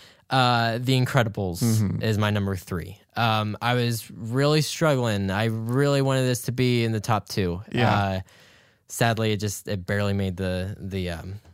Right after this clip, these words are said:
Speaker 1: cut. But, um, no, The Incredibles, uh,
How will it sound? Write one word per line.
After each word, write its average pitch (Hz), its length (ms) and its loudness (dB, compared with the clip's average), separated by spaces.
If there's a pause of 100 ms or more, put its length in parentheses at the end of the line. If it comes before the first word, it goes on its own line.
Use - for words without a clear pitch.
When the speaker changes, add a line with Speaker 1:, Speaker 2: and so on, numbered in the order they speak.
(420)
Speaker 1:
cut. 113 220 -4 (160)
But, 139 180 4
um, 117 400 0 (680)
no, 135 220 4
The 127 180 2
Incredibles, 113 680 0
uh, 107 340 2